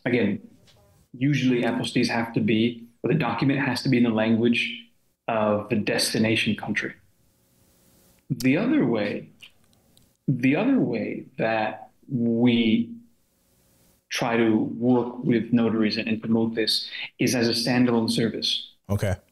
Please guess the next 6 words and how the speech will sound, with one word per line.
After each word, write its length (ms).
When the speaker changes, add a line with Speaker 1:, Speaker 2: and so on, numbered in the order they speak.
Speaker 1:
And 600
that 340
is, 180
for 220
example, 560
um, 920